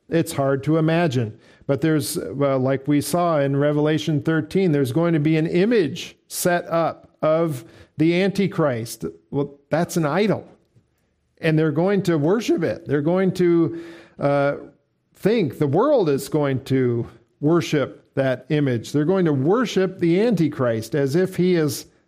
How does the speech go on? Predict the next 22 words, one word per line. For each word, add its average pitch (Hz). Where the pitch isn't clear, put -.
God. 143
And 214
they're 190
going 185
to 175
be 151
punished 151
for 156
it. -
And 131
primarily, 139
they're 143
going 147
to 135
be 135
punished 143
through 170
these 131
bowl 131
judgments 117
that 123
are 117